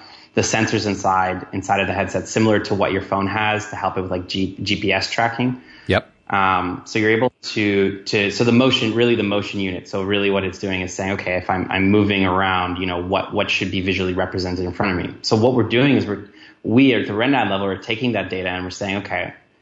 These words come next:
Speaker 1: how is the user moving around?" Uh, just with their head at a first level. And then if we can think about more,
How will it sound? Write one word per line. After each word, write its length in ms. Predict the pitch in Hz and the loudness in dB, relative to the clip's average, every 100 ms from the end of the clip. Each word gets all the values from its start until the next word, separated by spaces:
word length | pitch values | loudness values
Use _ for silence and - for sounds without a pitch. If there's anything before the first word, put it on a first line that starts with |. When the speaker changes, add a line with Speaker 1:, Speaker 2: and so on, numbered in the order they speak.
| _ - | _ -4
Speaker 1:
how 240 | 123 143 | 2 4
is 100 | 160 | 4
the 80 | 151 | 2
user 600 | 120 113 120 113 107 - | 2 2 2 0 -2 -4
moving 680 | 107 110 113 107 101 101 98 | 0 2 2 2 2 0 -2
around?" 640 | 98 95 95 92 87 85 - - _ _ _ | -2 0 2 0 -2 -6 -12 -18 _ _ _
Uh, 240 | 98 95 - - | 0 0 -4 -2
just 200 | 135 - | 0 0
with 100 | 156 | 0
their 120 | 98 | -2
head 300 | - 104 92 | 0 0 0
at 140 | 90 | -4
a 60 | 92 | -8
first 300 | - 101 - | -8 -10 -4
level. 320 | 123 135 160 | -4 -2 -2
And 80 | 120 | -2
then 280 | 104 104 101 | 0 0 -2
if 100 | 104 | -4
we 80 | 107 | -4
can 180 | 107 104 | -4 -2
think 180 | 113 104 | 0 0
about 300 | 98 95 98 | 2 2 2
more, 340 | 101 95 | 2 2